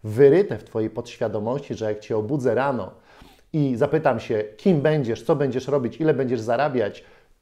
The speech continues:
co będzie Twoją pasją w dwa tysiące dziewiętnastym roku, czy potrafisz na takie pytanie odpowiedzieć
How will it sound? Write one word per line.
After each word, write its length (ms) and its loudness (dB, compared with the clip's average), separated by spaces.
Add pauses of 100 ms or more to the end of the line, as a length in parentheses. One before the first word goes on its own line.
(120)
co 280 4
będzie 300 4
Twoją 340 2
pasją 580 -4
w 40 -6
dwa 140 0
tysiące 320 -8
dziewiętnastym 440 -6
roku, 200 -6
czy 100 -12
potrafisz 520 -4
na 80 -2
takie 200 -6
pytanie 300 -4
odpowiedzieć 500 -6